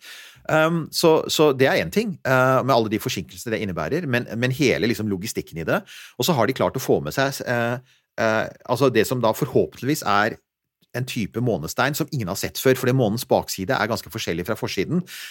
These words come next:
Så geologer er veldig forventningsfulle nå, fordi at,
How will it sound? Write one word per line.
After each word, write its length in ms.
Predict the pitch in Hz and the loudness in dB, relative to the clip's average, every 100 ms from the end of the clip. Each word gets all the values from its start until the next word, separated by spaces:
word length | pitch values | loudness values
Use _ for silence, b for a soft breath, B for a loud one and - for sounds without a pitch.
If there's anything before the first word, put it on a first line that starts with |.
| B | B
Så 160 | - 131 - | -2 0 6
geologer 640 | 131 131 110 95 98 - | 6 6 4 4 2 2
er 220 | - 139 | 2 0
veldig 540 | 156 127 160 98 64 85 | -2 -2 -2 -2 -6 -2
forventningsfulle 720 | 127 98 76 - 101 - 123 | -2 -2 -6 -10 -10 -4 -2
nå, 140 | 147 165 | 2 0
fordi 220 | - 113 | 0 0
at, 140 | 113 | 0